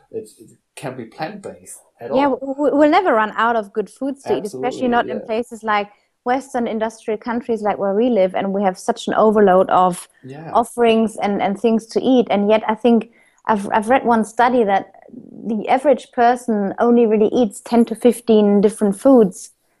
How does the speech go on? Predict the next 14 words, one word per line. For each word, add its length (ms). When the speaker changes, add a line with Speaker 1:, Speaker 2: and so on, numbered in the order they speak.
Speaker 2:
And, 240
and 160
without 400
realizing 640
it, 60
it's 140
always 360
the 200
same 160
foods. 380
And 140
that's 200
Speaker 1:
Yeah. 80
Speaker 2:
why, 200